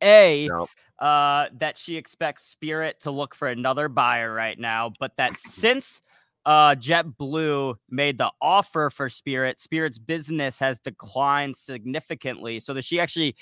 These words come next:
Speaker 1: sees this deal falling through as a positive for JetBlue because they were about to, uh, y-, you know, acquire this, this company that had been on the, on the downturn since it had made the acquisition offer. Um, but she said if,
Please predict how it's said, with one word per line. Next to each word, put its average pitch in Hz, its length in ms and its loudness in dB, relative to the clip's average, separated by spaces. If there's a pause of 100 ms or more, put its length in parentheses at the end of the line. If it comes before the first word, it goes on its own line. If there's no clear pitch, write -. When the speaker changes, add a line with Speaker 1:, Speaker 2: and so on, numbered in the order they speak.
(200)
Speaker 1:
sees 165 300 0
this 147 180 -2
deal 151 300 2
falling 143 400 4
through 143 260 0
as 123 140 0
a 127 80 0
positive 156 840 4
for 135 160 -4
JetBlue 135 760 0
because 131 360 -4
they 131 100 -2
were 135 120 0
about 127 320 2
to, 131 280 -4 (400)
uh, 127 240 4 (100)
y-, 143 160 -8
you 135 120 -6
know, 123 300 -2
acquire 139 540 0
this, 123 300 -14
this 127 180 -12
company 143 500 -4
that 123 200 0
had 120 140 -4
been 120 120 -4
on 131 120 2
the, 117 120 -6 (120)
on 123 100 -2
the 113 80 -2
downturn 143 760 2
since 196 320 -10
it 160 80 -2
had 147 100 -2
made 139 240 -2
the 131 380 -8
acquisition 127 840 -4
offer. 127 560 0 (500)
Um, 127 440 6
but - 160 -10
she 147 120 -8
said 139 220 -2
if, 127 80 -8